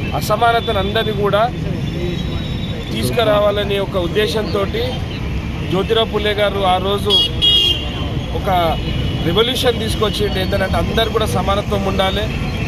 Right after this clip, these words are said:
మహిళలు చదువుకోవాలి, మహిళలు మగవాళ్ళతో సమానంగా ఉండాలని ఏ ఉద్దేశంతో ఆ రోజు మహనీయులు జ్యోతిరావు పుల్లే గారు అది తీసుకొచ్చిండ్రో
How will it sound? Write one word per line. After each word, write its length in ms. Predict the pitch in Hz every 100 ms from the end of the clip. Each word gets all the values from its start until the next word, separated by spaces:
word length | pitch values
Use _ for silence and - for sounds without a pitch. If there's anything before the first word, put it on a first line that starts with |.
| 131
మహిళలు 340 | 156 185 220
చదువుకోవాలి, 720 | 196 185 196 143 208 196 196 202
మహిళలు 460 | 175 180 208 214
మగవాళ్ళతో 600 | 196 180 196 208 202 202 -
సమానంగా 520 | 170 175 185 208 202 196
ఉండాలని 480 | 190 185 185 185 165 - - -
ఏ 120 | 160 190
ఉద్దేశంతో 640 | 175 180 214 220 208 208 202 196
ఆ 80 | 180
రోజు 300 | 190 165 180 170 165
మహనీయులు 400 | 165 170 - 196
జ్యోతిరావు 440 | 180 175 - 196 185
పుల్లే 220 | - 185
గారు 320 | 185 175 170 - - - - -
అది 160 | 156 180
తీసుకొచ్చిండ్రో 640 | 190 208 202 196 190 202